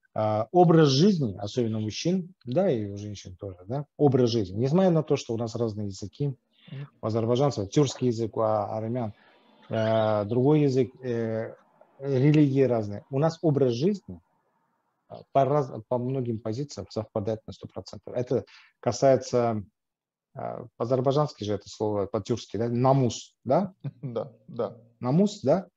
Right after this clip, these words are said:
Speaker 2: Да, да, да,
Speaker 1: Э,
Speaker 2: да.
Speaker 1: в Армении
Speaker 2: Намус,
Speaker 1: тоже
Speaker 2: да.
Speaker 1: используют это слово.
Speaker 2: Да,
Speaker 1: Сла-,
Speaker 2: я
Speaker 1: в Армении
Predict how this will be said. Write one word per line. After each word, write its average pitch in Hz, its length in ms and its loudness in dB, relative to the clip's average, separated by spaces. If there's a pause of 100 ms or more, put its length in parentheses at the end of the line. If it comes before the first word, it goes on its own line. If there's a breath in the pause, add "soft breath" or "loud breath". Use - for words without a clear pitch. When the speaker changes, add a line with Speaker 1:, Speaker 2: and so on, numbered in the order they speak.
Speaker 2:
Да, 123 200 0
да, 117 200 0
да, 110 80 -4 (140)
Speaker 1:
Э, - 60 -6
Speaker 2:
да. 123 80 -10
Speaker 1:
в 127 140 -2
Армении 185 260 4
Speaker 2:
Намус, - 40 2
Speaker 1:
тоже 165 160 4
Speaker 2:
да. 120 60 4
Speaker 1:
используют 104 440 -6
это 95 120 -12
слово. 98 480 -8 (100)
Speaker 2:
Да, 120 80 -16
Speaker 1:
Сла-, - 180 2
Speaker 2:
я - 60 -2
Speaker 1:
в 127 60 2
Армении 156 260 4